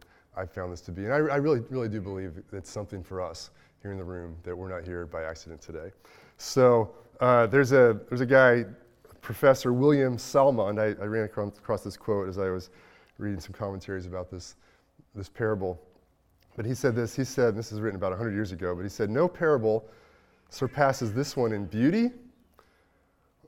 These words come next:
or in a pathos which becomes tragic."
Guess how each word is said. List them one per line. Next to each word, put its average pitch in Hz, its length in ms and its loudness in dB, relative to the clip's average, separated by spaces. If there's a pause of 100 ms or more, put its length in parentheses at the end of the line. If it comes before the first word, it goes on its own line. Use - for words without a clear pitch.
(220)
or 139 180 2
in 156 80 4
a 123 40 2
pathos 151 680 -2
which 135 180 -8
becomes 117 380 -8
tragic." 95 500 -8